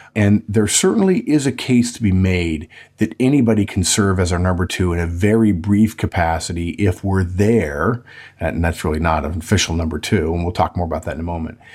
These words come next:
Fact is, if we're going to announce someone as our interim manager, as our number two, the second question everybody asks themselves after they ask, "Hey,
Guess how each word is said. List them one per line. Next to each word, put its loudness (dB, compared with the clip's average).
Fact 0
is, 0
if 0
we're 2
going 2
to 0
announce 2
someone 0
as -4
our -2
interim 4
manager, -2
as -4
our -2
number 2
two, -2
the -6
second 2
question -2
everybody 0
asks -2
themselves -8
after -2
they 2
ask, -2
"Hey, -2